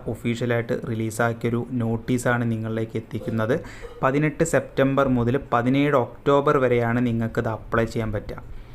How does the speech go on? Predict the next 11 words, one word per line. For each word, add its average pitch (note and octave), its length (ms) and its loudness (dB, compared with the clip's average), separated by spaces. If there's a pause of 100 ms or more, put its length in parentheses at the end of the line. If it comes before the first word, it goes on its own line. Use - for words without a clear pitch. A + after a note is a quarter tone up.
(400)
അപ്പോൾ E3 220 4
നമുക്കറിയാം, D#3 440 4 (120)
ഒരുപാട് D3 360 4 (120)
പേര് C#3 260 6
വെയിറ്റ് A#2+ 300 0
ചെയ്യുന്ന C3+ 200 2 (100)
നോട്ടിഫിക്കേഷൻ B2 760 0 (100)
തന്നെയാണ് A2+ 340 0 (200)
ടി C#3+ 120 2 (200)
ജി D3+ 100 2 (100)
സി. A#2 140 -2